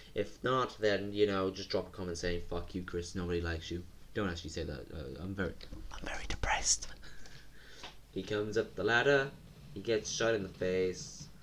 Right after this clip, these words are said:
Behind you, you fucking retarded people. <laughs> Come on.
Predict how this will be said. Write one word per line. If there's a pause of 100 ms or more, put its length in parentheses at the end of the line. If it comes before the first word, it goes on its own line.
(720)
Behind
you,
you
fucking
retarded
people. (520)
<laughs>
Come
on.